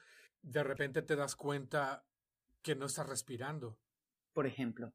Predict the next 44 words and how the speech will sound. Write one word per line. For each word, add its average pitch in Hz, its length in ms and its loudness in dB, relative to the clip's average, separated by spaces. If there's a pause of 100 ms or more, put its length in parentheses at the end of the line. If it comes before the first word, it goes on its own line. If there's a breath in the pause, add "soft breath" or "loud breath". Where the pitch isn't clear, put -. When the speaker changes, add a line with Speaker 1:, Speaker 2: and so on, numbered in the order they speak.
(120)
Speaker 2:
esas 147 240 -2
retenciones 135 640 2
involuntarias. 127 920 -2 (220)
Speaker 1:
Sí, 135 500 -10
y 143 220 -2
eso 147 280 0
se 131 480 -2
traduce 139 440 -2
también 139 360 -2 (180)
a 131 80 -8
la 123 160 0
hora 127 220 -2
de 135 120 0
dormir. 123 540 -4 (760)
Speaker 2:
Se - 280 4
puede 220 260 6
traducir 202 420 6
a 208 40 6
la 202 160 6
hora 160 160 6
de 185 120 8
dormir, 151 680 2
sobre 165 360 0
todo 185 280 4
se 208 140 2
traduce 151 760 0
al 156 120 0
estrés. - 640 -4 (960)
O - 40 -20
sea, - 260 -2
toda 240 240 6
retención 175 520 4
involuntaria 175 760 4
que 156 100 0
tú - 100 -2
estás 151 240 0
diciendo, 185 320 2
estás 180 240 -2
haciendo 190 420 2
cosas 190 420 -2
y - 80 -2
no 165 80 2
estás 180 200 -2
respirando. 143 680 -2